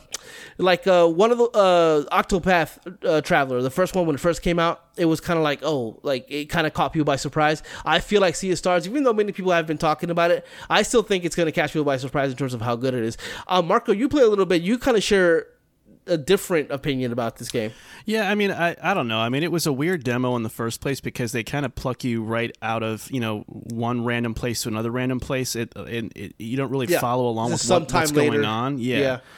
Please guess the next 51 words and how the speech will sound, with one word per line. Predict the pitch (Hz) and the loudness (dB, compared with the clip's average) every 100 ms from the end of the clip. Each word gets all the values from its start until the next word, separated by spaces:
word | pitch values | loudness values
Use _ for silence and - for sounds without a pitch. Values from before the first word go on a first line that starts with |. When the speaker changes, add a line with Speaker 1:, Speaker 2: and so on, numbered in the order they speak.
| - - | -20 -8
Speaker 2:
So | - 151 | -2 2
it | 151 | 2
was | 147 | 0
hard | 160 180 180 | 0 0 -2
to | |
get | 151 143 | -4 -2
my | 131 117 | -2 -2
bearings | 117 120 127 131 | 0 0 0 -2
about, | 117 113 107 | -2 -2 -2
like, | 113 | -4
am | 123 | -2
I | 147 | -2
gonna | 185 151 | -2 -2
be | 127 | -4
interested | 110 127 - 135 - 117 | -4 -4 -4 -4 -4 -4
in | 113 | -4
what | 117 113 | -4 -4
I'm | 107 | -6
doing | - 117 117 104 | -6 -4 -4 -4
in | 98 | -8
this | 92 101 | -8 -8
game? | - 104 - | -8 -10 -8
Like, | 117 - - | -8 -8 -12
Speaker 1:
Mm-hmm. | - 120 | -12 -4
Speaker 2:
it | 139 | 0
is | 190 165 | 0 0
a | |
beautiful | 147 147 123 117 | 0 -2 -2 -4
game. | 113 101 | -4 -4
I | 107 | -4
will | 117 120 | -2 -2
give | 117 | -4
you | 107 | -4
that. | 107 104 | -4 -4
And, | 104 120 | -4 -4
y-, | 110 | -6
you | - | -6
know, | 135 104 | -6 -4
yeah, | 127 101 | -4 -6
the, | - | -8
the, | 101 123 | -8 -8
the | - 123 | -6 -6
two | - 160 | -2 -2
D | 156 147 143 | 0 -2 -4
pixel | - 147 - 135 | -4 -6 -4 -2
art | 127 123 - _ | -2 -2 -8 _
stuff | - 139 127 123 | -6 -4 -2 -2
is, | 113 117 - | -4 -4 -4
is | - 117 113 | -6 -6 -6
very | - 117 131 131 123 110 | -8 -4 -2 0 -2 -4
old | - 113 117 117 | -4 -2 -2 -4